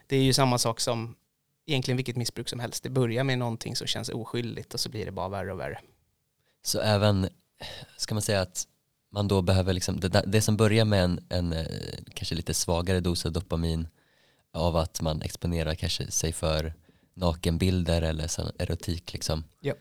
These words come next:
Speaker 2: Och sen så till slut så triggas man inte av det längre. Man får inte den där kicken längre och då måste man liksom gå till nästa nivå,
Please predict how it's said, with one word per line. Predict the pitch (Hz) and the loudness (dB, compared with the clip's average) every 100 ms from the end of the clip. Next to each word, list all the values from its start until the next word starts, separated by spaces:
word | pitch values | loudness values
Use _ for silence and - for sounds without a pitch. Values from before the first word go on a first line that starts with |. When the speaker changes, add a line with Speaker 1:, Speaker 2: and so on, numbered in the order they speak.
| _ _ _ _ | _ _ _ _
Speaker 2:
Och | 90 | -2
sen | - 92 | 0 2
så | - 95 87 85 _ _ _ | 2 2 2 0 _ _ _
till | - 110 | -2 0
slut | 104 104 - | 4 4 4
så | 95 87 | 4 2
triggas | - 110 95 110 - | 0 0 4 4 6
man | 123 | 4
inte | 98 85 | 4 2
av | 82 | 2
det | 85 | 2
längre. | 82 80 80 | 2 0 0
Man | 82 85 | 0 0
får | 98 101 | 2 2
inte | 90 85 | 2 0
den | 80 | -2
där | |
kicken | 76 85 - 80 | -2 -2 -2 -4
längre | 80 78 - | -4 -4 -2
och | 87 | 0
då | 90 | 2
måste | 92 - 90 | 0 0 0
man | 82 | 0
liksom | 85 - 85 | 0 -2 -2
gå | 82 | -2
till | 80 85 | -2 0
nästa | 87 - 98 | 0 2 2
nivå, | 87 82 78 | 2 0 -2